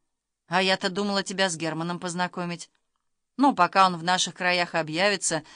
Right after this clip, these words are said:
чувствую, многое может измениться». На улице стемнело,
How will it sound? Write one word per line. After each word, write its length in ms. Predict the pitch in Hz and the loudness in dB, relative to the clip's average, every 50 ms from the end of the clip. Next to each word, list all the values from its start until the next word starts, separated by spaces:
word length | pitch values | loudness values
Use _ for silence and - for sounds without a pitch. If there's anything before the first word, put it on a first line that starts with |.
| - - _ | -20 -20 _
чувствую, 480 | - - 233 233 220 - 208 214 220 208 | -8 -6 -4 -4 -4 -4 -4 -2 -2 0
многое 420 | 208 220 247 285 269 214 190 180 | 0 2 2 2 2 2 0 0
может 320 | 170 165 160 151 151 143 - | 0 0 -2 -4 -6 -8 -8
измениться». 760 | 160 151 170 170 170 170 160 156 147 - - - 160 160 - _ _ _ _ _ _ _ _ _ _ _ _ _ _ _ _ _ _ _ _ _ _ | -6 -6 -4 -4 -4 -4 -4 -6 -6 -6 -8 -8 -8 -10 -16 _ _ _ _ _ _ _ _ _ _ _ _ _ _ _ _ _ _ _ _ _ _
На 180 | - 160 156 156 | -10 -8 -8 -8
улице 300 | 156 151 147 - 160 156 | -8 -10 -10 -8 -6 -6
стемнело, 760 | - - - 156 156 156 156 160 180 208 220 220 214 208 | -6 -6 -8 -10 -8 -8 -6 -2 0 0 2 2 2 0